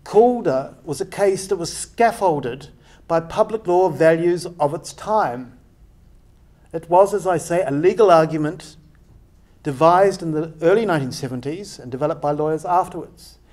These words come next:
It is not historical truth. It is utterly of its time.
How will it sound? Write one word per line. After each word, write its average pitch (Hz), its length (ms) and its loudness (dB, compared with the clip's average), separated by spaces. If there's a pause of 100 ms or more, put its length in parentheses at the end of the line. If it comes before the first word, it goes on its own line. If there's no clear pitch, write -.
(120)
It 139 80 -10
is 170 120 -8
not 196 240 0
historical 123 500 -8
truth. 160 400 -6 (200)
It 156 60 -10
is - 100 -12 (100)
utterly 202 360 -4
of 160 180 0
its - 180 -10
time. 143 600 -4